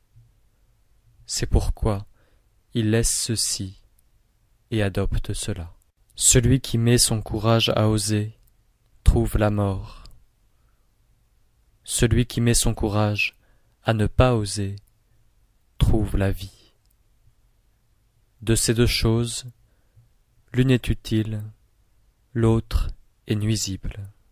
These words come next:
Lorsque le ciel déteste quelqu'un,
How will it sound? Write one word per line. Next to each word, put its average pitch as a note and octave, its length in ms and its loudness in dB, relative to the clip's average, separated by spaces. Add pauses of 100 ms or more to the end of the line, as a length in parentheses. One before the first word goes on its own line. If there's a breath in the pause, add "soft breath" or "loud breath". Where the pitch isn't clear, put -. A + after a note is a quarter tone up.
(1800)
Lorsque A2+ 380 2
le A#2+ 140 6
ciel B2 420 2
déteste A2+ 540 0
quelqu'un, G#2+ 520 -6